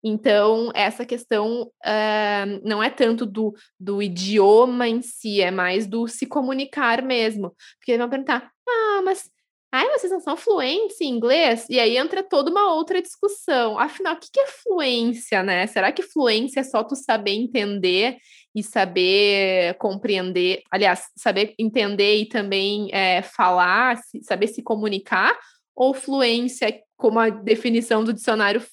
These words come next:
fala, né? Tipo, aquilo que flui, porque fluir é diferente de, tipo, sei lá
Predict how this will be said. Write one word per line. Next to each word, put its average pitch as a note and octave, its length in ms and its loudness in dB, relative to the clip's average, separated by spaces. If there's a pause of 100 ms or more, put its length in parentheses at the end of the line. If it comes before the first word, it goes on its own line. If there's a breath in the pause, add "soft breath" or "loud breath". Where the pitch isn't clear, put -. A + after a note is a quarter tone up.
fala, G3 300 2
né? F#3 180 -6
Tipo, - 200 -8
aquilo A3 340 -4
que A#3 120 -4
flui, A3 680 -2 (260 loud breath)
porque - 220 -8
fluir A3 540 -2
é C4 80 2
diferente C#4+ 600 -2
de, D4+ 140 -6
tipo, B3+ 460 -6
sei G#3+ 180 -4
lá G3 420 -2